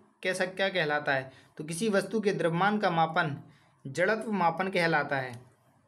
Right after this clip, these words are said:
सीओ का सापेक्ष द्रव्यमान कैसा है? तो सीओ का सापेक्ष द्रव्यमान अट्ठाईस है। धातु के बाह्यतम कोश में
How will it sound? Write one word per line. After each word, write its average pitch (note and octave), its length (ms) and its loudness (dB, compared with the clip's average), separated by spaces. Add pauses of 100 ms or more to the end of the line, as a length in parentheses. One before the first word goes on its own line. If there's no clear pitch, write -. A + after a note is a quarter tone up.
(1200)
सीओ G#3+ 380 2
का A3+ 160 2
सापेक्ष G#3 540 2
द्रव्यमान F3 460 0
कैसा F3 300 0
है? C3+ 140 -2
तो D3 60 -2
सीओ G3 300 2
का G3+ 140 2
सापेक्ष F#3+ 480 0
द्रव्यमान D#3+ 340 2
अट्ठाईस E3 500 -2
है। B2 260 -8 (1120)
धातु E3 400 -2
के G#3+ 180 2
बाह्यतम G3 540 0
कोश F#3+ 320 -2
में E3+ 280 -2